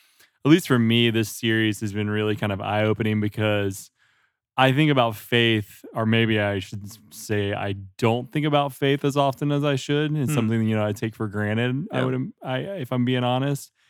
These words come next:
Speaker 1: And it didn't at first strike me as a topic that you could, like,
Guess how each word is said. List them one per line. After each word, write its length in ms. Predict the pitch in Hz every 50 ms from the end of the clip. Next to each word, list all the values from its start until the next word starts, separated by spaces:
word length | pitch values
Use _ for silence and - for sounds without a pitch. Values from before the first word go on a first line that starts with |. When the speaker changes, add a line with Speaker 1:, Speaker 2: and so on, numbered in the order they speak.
| _ _ _ _ _ _
Speaker 1:
And 160 | - 123 120
it 400 | 120 120 107 110 107 107 104 - _
didn't 320 | - 147 147 135 139 131
at 120 | 127 123 113
first 320 | - - 127 123 113 110 -
strike 280 | - - 127 123 110
me 220 | 120 120 117 117 113
as 320 | 110 110 110 107 - - - _ _ _
a 120 | 117 113
topic 500 | - - - - 120 117 113 - 127 113
that 120 | - 127 120
you 180 | 120 120 117
could, 240 | 113 - 117 110 -
like, 340 | 107 107 101 104 - -